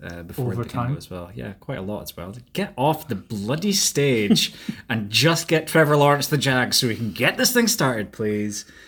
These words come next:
Speaker 2: Yeah, I like how they took the full seven minutes.
Speaker 1: Yeah. Anyway, uh, yeah, that was the first round. We will surely be back over the next little while and recap a few other interesting points about this draft, maybe give some, some grades, uh, whether it's gonna be on the actual draft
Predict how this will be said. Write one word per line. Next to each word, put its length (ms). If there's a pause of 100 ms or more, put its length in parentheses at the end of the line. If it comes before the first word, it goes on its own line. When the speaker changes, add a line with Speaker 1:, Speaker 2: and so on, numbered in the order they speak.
(160)
Speaker 2:
Yeah, 80
I 20
like 180
how 140
they 100
took 240
the 60
full 180
seven 260
minutes. 280
Speaker 1:
Yeah. 320 (120)
Anyway, 560 (140)
uh, 480
yeah, 200
that 280
was 460
the 140
first 360
round. 240
We 140
will 400
surely 280
be 80
back 300
over 180
the 100
next 300
little 200
while 320
and 440 (120)
recap 400
a 160 (420)
few 240
other 480 (220)
interesting 800 (100)
points 320
about 220
this 140
draft, 360
maybe 180
give 160
some, 240
some 220
grades, 640
uh, 240
whether 300
it's 120
gonna 220
be 200
on 220
the 80
actual 380
draft 480